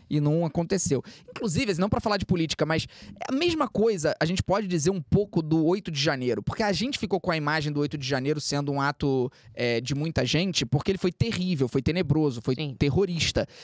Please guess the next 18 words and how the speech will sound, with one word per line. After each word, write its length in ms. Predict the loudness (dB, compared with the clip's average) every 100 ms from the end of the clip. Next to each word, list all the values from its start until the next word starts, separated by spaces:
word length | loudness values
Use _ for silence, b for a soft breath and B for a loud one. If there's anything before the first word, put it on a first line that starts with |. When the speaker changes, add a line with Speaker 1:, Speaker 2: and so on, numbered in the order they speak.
| B
Speaker 1:
Então 260 | -6 -2 0
teve 200 | 0 0
quebra-quebra, 600 | 0 0 -2 0 0 0
teve 180 | -2 -2
confusão, 460 | -2 0 0 2 2
e 40 |
a 40 | 0
gente 180 | 0 -4
fica 180 | -6 -6
com 120 | 0
o 40 | 2
imaginário 720 | 2 2 0 0 0 0 -2
de 60 |
que 60 | -2
foi 100 | -2
muita 260 | 0 -2
gente, 260 | 0 -4 -4
mas 160 | -6